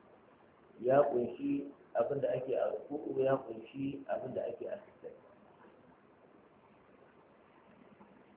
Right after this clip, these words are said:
Kenan ina sanar da mu cewa hadisi da ke cewa a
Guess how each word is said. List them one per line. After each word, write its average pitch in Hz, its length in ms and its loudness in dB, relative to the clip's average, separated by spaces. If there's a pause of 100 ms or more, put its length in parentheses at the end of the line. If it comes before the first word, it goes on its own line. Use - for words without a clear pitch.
(720)
Kenan 143 260 6
ina 170 200 10
sanar 147 240 6
da 143 60 6
mu 131 220 2
cewa 120 500 4 (1300)
hadisi 160 380 6
da 156 80 8
ke 151 280 4
cewa 151 260 12
a - 160 8